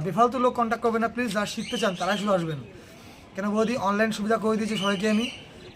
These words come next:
বিগত দু বছর ধরে, ঠিক আছে? যারা যারা খেলছে তারা জানে আরমানদা কী খেল দেয় আর কী ট্রিটমেন্ট জানে,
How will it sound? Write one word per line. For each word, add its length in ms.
বিগত 260
দু 140
বছর 260
ধরে, 160
ঠিক 180
আছে? 140
যারা 220
যারা 180
খেলছে 260
তারা 160
জানে 200
আরমানদা 300
কী 140
খেল 160
দেয় 160
আর 120
কী 140
ট্রিটমেন্ট 340
জানে, 140